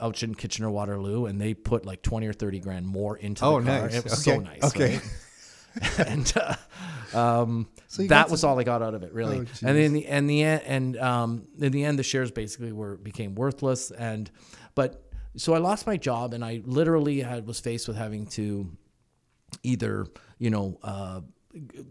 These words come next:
Speaker 1: fill out a resume and get a job, right? Because I was
Speaker 2: Holy shit, 'cause you're
Speaker 1: forty-three,
Speaker 2: four-, yeah, yeah,
Speaker 1: I
Speaker 2: this
Speaker 1: had
Speaker 2: is
Speaker 1: kids, wife, you know, the whole nine yards. And I had to, you know,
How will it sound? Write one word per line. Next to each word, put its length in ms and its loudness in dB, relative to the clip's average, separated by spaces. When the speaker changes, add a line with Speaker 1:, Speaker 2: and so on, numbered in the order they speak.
Speaker 1:
fill 180 6
out 80 6
a 40 0
resume 560 -4
and 100 -8
get 120 -4
a 40 -2
job, 560 0
right? 280 -6
Because 280 2
I 40 4
was 200 0
Speaker 2:
Holy 260 0
shit, 80 -4
'cause 100 -2
you're 100 2
Speaker 1:
forty-three, 100 -4
Speaker 2:
four-, 200 2
yeah, 260 0
yeah, 120 0
Speaker 1:
I 60 4
Speaker 2:
this 80 2
Speaker 1:
had 100 -2
Speaker 2:
is 60 -4
Speaker 1:
kids, 360 0
wife, 360 -8
you 80 -4
know, 180 -2
the 60 0
whole 120 0
nine 220 -8
yards. 320 -12
And 140 -2
I 80 0
had 200 -2
to, 260 -4
you 120 -4
know, 180 -6